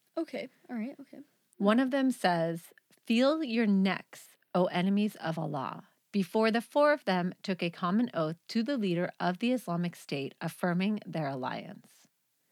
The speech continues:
Speaker 2: They then made their final preparations for a trip to the Atlas Mountains in order to carry out their own terrorist attack, which they had been planning since two thousand seventeen. And this was not their first plan.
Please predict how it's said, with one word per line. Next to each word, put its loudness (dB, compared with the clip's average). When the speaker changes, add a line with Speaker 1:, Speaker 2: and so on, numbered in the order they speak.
Speaker 2:
They 6
then 6
made 2
their 4
final 0
preparations -4
for -4
a -4
trip -6
to -6
the -8
Atlas -4
Mountains -10
in 0
order -4
to -10
carry -2
out -6
their -6
own 0
terrorist -4
attack, -6
which 0
they 6
had 2
been 2
planning -2
since -6
two -4
thousand -6
seventeen. -10
And 8
this 2
was -2
not 0
their 6
first -6
plan. -10